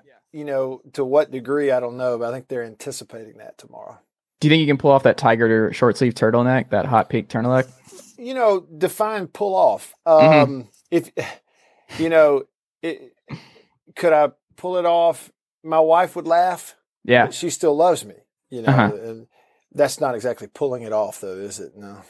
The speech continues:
Speaker 2: Right.
Speaker 1: A few years ago, I could have, but not anymore. No, I don't think I'm the hot pink, tight, show off your biceps,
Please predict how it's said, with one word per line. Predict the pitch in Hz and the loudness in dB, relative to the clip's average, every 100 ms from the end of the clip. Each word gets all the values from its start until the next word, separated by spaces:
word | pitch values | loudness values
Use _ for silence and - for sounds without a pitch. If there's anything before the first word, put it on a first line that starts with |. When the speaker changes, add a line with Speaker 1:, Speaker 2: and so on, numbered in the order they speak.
| - | -2
Speaker 2:
Right. | 120 113 - - _ _ | 2 2 2 -6 _ _
Speaker 1:
A | 131 | -8
few | - 262 | 0 4
years | 226 220 | 6 6
ago, | 175 175 165 | 6 6 6
I | 151 | 4
could | 170 156 | 4 6
have, | 147 151 147 131 | 6 6 4 0
but | 123 | -6
not | 135 139 | -6 -8
anymore. | 139 135 127 117 110 - - | -6 -8 -8 -10 -10 -16 -16
No, | 120 117 117 | -12 -8 -8
I | 120 | -8
don't | 127 | -8
think | 120 135 | -6 -6
I'm | 135 120 | -6 -8
the | 113 | -6
hot | 113 123 - | -4 -6 -6
pink, | 127 123 - _ _ _ _ _ | -10 -12 -16 _ _ _ _ _
tight, | - 135 135 127 _ _ _ _ _ _ | -6 2 2 2 _ _ _ _ _ _
show | - - 135 | -8 0 4
off | 127 - | 2 0
your | 107 | -4
biceps, | 120 120 - 117 - - | -2 -2 -4 -8 -8 -16